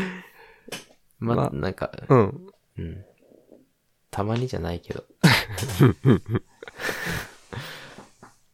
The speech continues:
Speaker 2: 自分の
Speaker 1: ありますね。
Speaker 2: うん。自分の場合はもう
Speaker 1: 伝わってないなって思うこととか。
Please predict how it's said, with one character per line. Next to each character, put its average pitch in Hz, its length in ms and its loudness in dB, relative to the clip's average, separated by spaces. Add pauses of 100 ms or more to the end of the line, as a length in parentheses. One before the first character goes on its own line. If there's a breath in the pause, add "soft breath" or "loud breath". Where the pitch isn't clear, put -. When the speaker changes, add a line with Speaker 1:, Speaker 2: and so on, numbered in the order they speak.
(120)
Speaker 2:
自 - 80 -8
分 - 0 -
の 117 60 0
Speaker 1:
あ - 20 2
り 151 100 2
ま 147 140 0
す - 140 -10
ね。 - 100 -10 (680)
Speaker 2:
う 113 60 2
ん。 95 600 0 (840)
自 - 140 -10
分 160 140 -2
の 160 100 0
場 156 120 2
合 151 40 6
は 139 160 4
も 113 60 0
う 117 40 4
Speaker 1:
伝 - 0 -
わ 110 60 2
っ - 40 0
て 101 40 0
な 101 40 0
い 101 60 0
な 92 200 4
っ - 120 -6
て - 100 -2
思 82 200 0
う 78 40 -6
こ - 100 -8
と - 80 -4
と - 100 -12
か。 - 380 -12